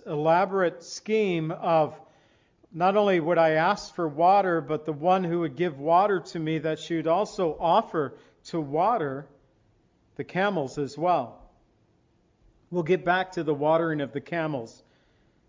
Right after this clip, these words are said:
in a few minutes. So we're introduced here to Rebekah, the first time she's mentioned. Her family actually is named for us in Genesis twenty-two, verse twenty-three.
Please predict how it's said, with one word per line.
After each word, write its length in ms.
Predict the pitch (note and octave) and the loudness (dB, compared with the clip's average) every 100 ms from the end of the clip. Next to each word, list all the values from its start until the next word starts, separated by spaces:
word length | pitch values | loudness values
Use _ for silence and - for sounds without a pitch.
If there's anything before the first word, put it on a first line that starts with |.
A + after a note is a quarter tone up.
| _ _ _ | _ _ _
in 120 | - C#3+ | -8 -8
a 20 | |
few 240 | - E3 | -2 -2
minutes. 560 | D3 D3 A#2+ - - - _ _ _ _ _ _ _ _ _ _ | 0 -2 -4 -12 -20 -20 _ _ _ _ _ _ _ _ _ _
So 200 | - G3+ | -2 0
we're 220 | F#3+ F#3+ | 2 0
introduced 580 | G#3+ C4 F#3+ G3 G#3+ - | -2 -2 -2 -2 -4 -2
here 180 | F3+ E3 | -2 -2
to 200 | - D#3+ | -4 -2
Rebekah, 640 | D3 D3 E3 E3 D3 B2 | -2 2 2 2 -2 -10
the 80 | B2+ | -10
first 320 | - D#3+ - | -8 -8 -6
time 180 | E3+ D3 | -6 -6
she's 320 | - C#3+ - | -8 -12 -10
mentioned. 720 | C3+ D#3 F3 - C#3 A#2+ D#3 _ _ _ _ _ _ _ _ _ _ | -6 -6 -6 -8 -10 -12 -16 _ _ _ _ _ _ _ _ _ _
Her 120 | E3+ | -4
family 360 | - G#3+ A#3+ F#3 | 0 2 2 2
actually 420 | F3 F3 F3 D#3 | 0 -2 -2 0
is 140 | C3+ | -2
named 320 | D3 E3+ F#3+ | -2 -2 -2
for 260 | - F3 D#3 | -4 0 0
us 200 | D3 - | 0 -6
in 200 | - D#3 | -8 -6
Genesis 520 | C#3 E3+ D#3 D#3 C3+ | -2 -4 -4 -10 -12
twenty-two, 720 | - F3+ F3 E3+ - D#3+ D3 - _ _ _ _ _ - | -6 -4 -4 -6 -4 -4 -4 -14 _ _ _ _ _ -18
verse 340 | B2+ E3+ E3+ | -4 -2 -2
twenty-three. 960 | - E3+ D#3 C#3 - G3 G3 D3+ B2+ D3+ | -6 -4 -4 -4 -6 -2 0 0 -4 -10